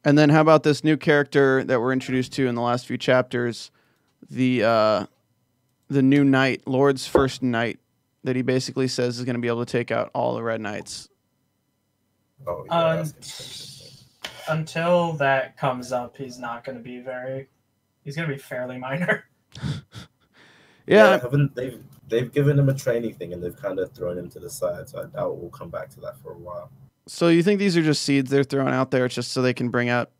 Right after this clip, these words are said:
Speaker 1: big, powerful characters later?
Speaker 2: Yeah.
Speaker 1: I mean, that would make sense. I mean, once they go to the Yangban, you can't have it just be Grid. I mean, they've been stressing it for the past, like, fifty chapters of how much Grid's like,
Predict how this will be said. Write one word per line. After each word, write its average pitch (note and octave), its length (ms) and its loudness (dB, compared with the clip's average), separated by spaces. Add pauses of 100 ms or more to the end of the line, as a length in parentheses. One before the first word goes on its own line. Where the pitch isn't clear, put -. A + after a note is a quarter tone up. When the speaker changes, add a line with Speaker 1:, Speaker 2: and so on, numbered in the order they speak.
(420)
Speaker 1:
big, B2+ 280 2
powerful A#2+ 680 2
characters A#2+ 500 -2
later? B2 300 2 (1080)
Speaker 2:
Yeah. F2 360 -10 (1400)
Speaker 1:
I C#3+ 40 6
mean, D3+ 120 8
that D3 140 6
would C3 100 2
make B2 220 0
sense. A#2+ 500 -6 (720)
I D#3 40 0
mean, D3+ 200 4
once E3+ 240 2
they D#3+ 120 0
go D3+ 220 4
to C#3+ 60 2
the C#3 140 2
Yangban, B2+ 680 2 (180)
you C#3 240 -8
can't C3+ 260 0
have B2+ 140 0
it B2+ 80 -6
just B2 220 -6
be B2 100 -4
Grid. A#2+ 400 -2 (320)
I C3+ 80 0
mean, E3 160 6
they've F3 140 6
been F#3+ 100 6
stressing F#3+ 520 6
it D3+ 280 4
for D3 140 2
the C#3 100 6
past, C#3+ 380 4
like, C3 220 2
fifty C#3 280 0
chapters C3 560 2
of A#2+ 100 -2
how C3+ 140 0
much C3 300 0
Grid's C3 280 0
like, C3 280 0